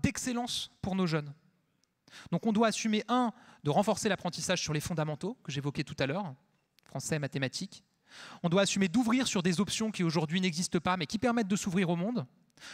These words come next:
On doit assumer de renforcer le temps de découverte des milieux professionnels et de découverte dans l'entreprise. Et enfin, de rémunérer ou d'indemniser les stagiaires de la voie professionnelle qui, contrairement aux apprentis, n'avaient aucune gratification pour leur stage, on leur apporte. Je peux vous dire que ça a un coût, puisque ça a été décidé quand j'étais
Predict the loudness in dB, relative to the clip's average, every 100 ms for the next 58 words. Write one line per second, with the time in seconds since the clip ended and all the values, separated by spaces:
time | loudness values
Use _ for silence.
0 | -8 -2 2 2 2 2 2 2 0 0
1 | -2 -2 -2 -2 0 2 4 2 -2 -4
2 | -2 -2 0 0 0 -4 -4 0 0 0
3 | -2 -2 0 2 2 0 -2 -2 -4 -2
4 | -2 0 -2 -2 -2 -2 -2 -4 -8 _
5 | -10 0 0 2 0 0 -6 -20 -20 -20
6 | 0 2 4 0 -4 0 2 4 4 2
7 | 2 2 4 4 2 4 2 0 _ -10
8 | 0 2 4 2 4 2 2 2 2 0
9 | 0 -2 0 0 0 -2 -4 -2 0 2
10 | 2 2 2 0 0 0 2 0 -2 -4
11 | -2 -2 0 -2 -2 -4 -2 0 0 0
12 | 0 0 0 0 -2 -16 _ 2 6 6
13 | 6 2 0 0 0 0 0 2 0 2
14 | -2 -2 -4 -2 -2 -2 -4 -2 -2 -2
15 | -2 -4 -4 -6